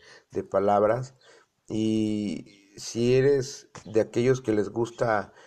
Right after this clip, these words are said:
leer la palabra de Dios, orar, estoy seguro que el Señor diariamente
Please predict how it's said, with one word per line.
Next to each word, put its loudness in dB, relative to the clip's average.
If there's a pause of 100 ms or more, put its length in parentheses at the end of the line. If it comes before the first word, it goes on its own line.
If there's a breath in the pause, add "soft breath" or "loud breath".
(240 soft breath)
leer 4
la 2
palabra 4
de 2
Dios, 2
orar, 0 (280 soft breath)
estoy -2
seguro 2
que -4
el 0
Señor 0 (160)
diariamente 0